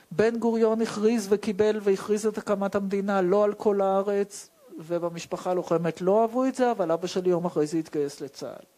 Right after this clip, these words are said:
ההסכם עם מצרים, קרע כאן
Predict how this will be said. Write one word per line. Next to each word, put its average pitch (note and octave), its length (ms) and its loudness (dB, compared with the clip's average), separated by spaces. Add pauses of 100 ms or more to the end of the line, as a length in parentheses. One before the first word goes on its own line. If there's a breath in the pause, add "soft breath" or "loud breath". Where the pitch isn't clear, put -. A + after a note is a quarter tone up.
(1400 loud breath)
ההסכם G#3 600 -2
עם A4+ 220 -8
מצרים, G3 760 -6 (1400)
קרע F#4+ 360 0 (160)
כאן A4+ 120 0